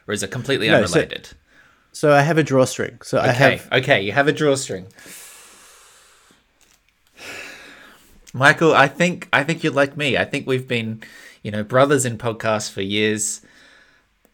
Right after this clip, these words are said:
Speaker 1: I don't reckon there's any chance that's tied. I reckon you're, you're living the free life down there.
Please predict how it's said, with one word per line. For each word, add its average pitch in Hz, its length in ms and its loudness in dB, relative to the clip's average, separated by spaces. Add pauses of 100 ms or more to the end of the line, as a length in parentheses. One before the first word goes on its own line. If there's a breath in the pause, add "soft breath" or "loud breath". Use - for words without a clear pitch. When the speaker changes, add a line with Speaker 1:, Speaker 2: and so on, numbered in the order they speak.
(100)
Speaker 1:
I 143 160 6
don't 117 140 2
reckon 95 280 -4
there's 95 180 -8
any 110 180 -2
chance 95 320 -8
that's 95 200 -8
tied. 107 400 -2 (180)
I 127 140 2
reckon 120 340 2
you're, 104 440 -6
you're 117 300 -4
living 135 340 -4
the 131 120 -2
free 135 400 -2
life 135 380 -4
down 85 240 -10
there. 65 240 -14